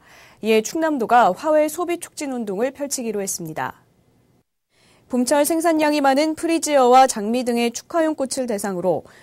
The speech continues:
충남도가 도내시군과 관련 기관, 한국화훼협회 충남지부 등과 함께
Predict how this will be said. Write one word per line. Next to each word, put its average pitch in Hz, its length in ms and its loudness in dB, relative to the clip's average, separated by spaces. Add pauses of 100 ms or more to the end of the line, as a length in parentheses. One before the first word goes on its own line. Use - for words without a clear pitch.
충남도가 269 640 4
도내시군과 240 920 2
관련 240 380 -2
기관, 196 360 0 (220)
한국화훼협회 277 1040 4
충남지부 302 580 -4
등과 214 280 -2
함께 190 440 -4